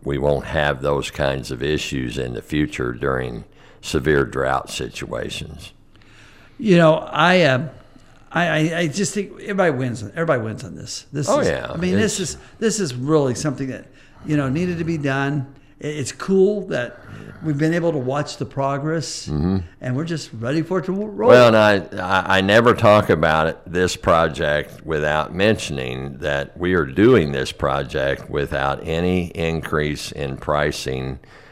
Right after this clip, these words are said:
Speaker 1: or rates to our, to our customers.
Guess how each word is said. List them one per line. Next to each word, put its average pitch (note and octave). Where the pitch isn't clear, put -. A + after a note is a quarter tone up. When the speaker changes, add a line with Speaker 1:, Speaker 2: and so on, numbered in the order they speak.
Speaker 1:
or C#2
rates C#2+
to C#2+
our, B1+
to C#2
our B1+
customers. -